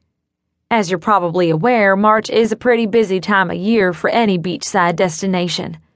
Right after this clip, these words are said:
I can place you on standby, but the earliest confirmed seat I have would be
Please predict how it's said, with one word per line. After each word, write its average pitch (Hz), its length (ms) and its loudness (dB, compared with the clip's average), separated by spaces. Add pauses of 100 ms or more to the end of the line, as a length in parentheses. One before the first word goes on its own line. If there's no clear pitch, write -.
(760)
I 254 60 -4
can 330 260 2
place 226 340 0
you 208 120 0
on 160 160 0
standby, 165 680 0 (500)
but 214 160 -2
the 220 140 2
earliest 226 420 2
confirmed 196 440 0
seat 226 280 -2
I 180 100 2
have 185 340 2
would 175 220 -4
be 175 400 -2